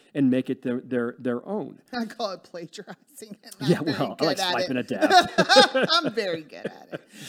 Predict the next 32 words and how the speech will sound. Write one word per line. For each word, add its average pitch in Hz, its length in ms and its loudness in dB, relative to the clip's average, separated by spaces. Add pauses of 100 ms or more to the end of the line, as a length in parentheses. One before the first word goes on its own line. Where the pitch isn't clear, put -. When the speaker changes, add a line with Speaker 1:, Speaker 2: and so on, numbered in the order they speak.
(160)
Speaker 2:
But 311 340 4
you 269 140 0
know 285 120 0
what? 262 340 0
Um, 196 840 -4 (560)
swipe 277 340 -2
and 285 120 -4
adapt 220 420 -4
is 208 120 -8
a 202 40 -4
good 214 260 -4
one, 202 240 -6
but 208 360 0 (460)
a 233 60 -4
lot 269 240 -2
of 427 60 -4
the 415 80 -8
conversations 240 560 -2
I've 208 80 -2
been 202 100 -6
having 190 220 -4
with 175 120 -6
Kyle 165 280 -4
Draper 190 420 -2
right 156 160 0
Speaker 1:
Uh-huh. 120 80 -2
Speaker 2:
now 156 300 -2
is 180 340 0
taking 220 500 -4
those 170 300 -2
everyday 165 380 -4
questions. 127 880 -10